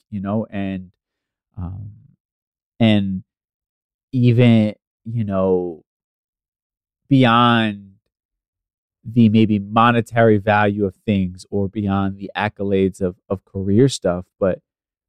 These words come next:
in your creation of all that you seek, the beauty that comes with you sort of being able to tap into your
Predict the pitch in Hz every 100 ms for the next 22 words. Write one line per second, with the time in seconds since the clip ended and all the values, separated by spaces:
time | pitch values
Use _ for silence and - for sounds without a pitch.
0 | _ _ _ _ 135 135 135 127 - 120
1 | 104 120 156 - 104 98 95 _ _ _
2 | _ _ _ _ - 110 95 98 104 101
3 | 98 87 - - 101 90 _ _ _ _
4 | _ _ _ _ _ _ _ _ _ _
5 | _ _ - 113 107 104 98 - 110 131
6 | 123 117 110 110 - 110 104 101 104 104
7 | 107 107 104 _ _ 117 104 98 110 104
8 | 107 98 - - 92 101 95 104